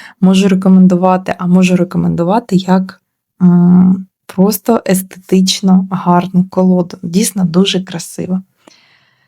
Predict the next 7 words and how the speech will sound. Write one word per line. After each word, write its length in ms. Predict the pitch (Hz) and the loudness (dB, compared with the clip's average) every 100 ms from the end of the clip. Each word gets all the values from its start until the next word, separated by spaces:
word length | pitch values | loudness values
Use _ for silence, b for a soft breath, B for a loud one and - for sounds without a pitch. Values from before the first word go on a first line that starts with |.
| b b b - | b b b -2
Є, 140 | 185 | 2
наприклад, 420 | 233 190 196 185 | 2 0 0 0
в 40 | 185 | -2
цій 160 | - | -4
категорії 600 | 190 185 190 185 220 202 | -2 -2 2 2 2 2
таро 300 | 175 180 208 | 0 0 0
дерев, 440 | 220 185 180 160 | 2 0 0 -2